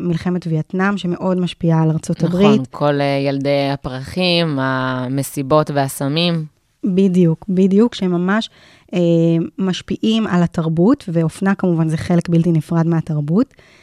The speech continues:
Speaker 1: אה, מה שעוד קורה בשנות השישים, זה שבעצם נוצר מעמד חדש. עד שנות השישים היה לנו מבוגרים וילדים, לא היה איזשהו שלב ביניים. בשנות השישים נולד לנו, אה,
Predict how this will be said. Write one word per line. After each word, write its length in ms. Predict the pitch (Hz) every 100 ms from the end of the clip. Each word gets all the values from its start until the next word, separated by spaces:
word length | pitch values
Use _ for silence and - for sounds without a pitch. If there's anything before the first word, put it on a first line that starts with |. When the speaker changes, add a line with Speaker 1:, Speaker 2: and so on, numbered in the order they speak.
| _ _ -
Speaker 1:
אה, 60 | 175 170 165 165 175
מה 180 | - 214
שעוד 300 | - 226 247
קורה 240 | 294 220
בשנות 380 | 185 170 185 175
השישים, 440 | 175 170 - 202 208 _ _ _
זה 100 | 185
שבעצם 360 | 175 202 247 294
נוצר 460 | 214 180 - 226 247
מעמד 380 | 185 175 185
חדש. 600 | - 185 170 147 156 - - _
עד 160 | 233 254
שנות 260 | - 240
השישים 440 | 240 - 170 233 233
היה 120 | 190
לנו 160 | 202 185
מבוגרים 520 | 160 156 170 208 277
וילדים, 460 | 196 170 165 151 151
לא 80 | 196
היה 240 | 262 247
איזשהו 460 | 233 - 202 185 -
שלב 420 | - 185 180 180
ביניים. 420 | 170 165 165 147
בשנות 300 | 156 - 220
השישים 440 | 247 - 165 208 214
נולד 260 | 170 185
לנו, 240 | 214 240 262 - _ _ _
אה, 40 | _